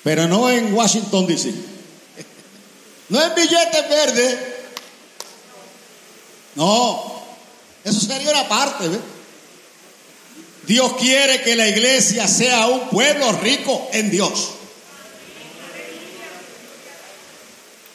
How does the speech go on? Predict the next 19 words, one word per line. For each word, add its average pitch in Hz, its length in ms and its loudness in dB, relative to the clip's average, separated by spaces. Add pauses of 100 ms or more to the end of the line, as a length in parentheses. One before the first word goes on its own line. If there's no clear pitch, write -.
(1500)
Todos 349 340 2
los 311 140 2
seres 320 260 2
humanos, 294 420 0
todos, 330 520 0 (420)
creyentes 277 600 0
y 294 40 -4
no 302 120 0
creyentes, 294 560 0
buenos 277 300 0
y 269 40 -6
malos, 254 280 -6 (380)
grandes 302 400 2
y 320 80 0
pequeños, 269 560 -2 (1600)
todos 294 380 2
los 262 100 0
seres 262 220 -2
humanos 208 360 -2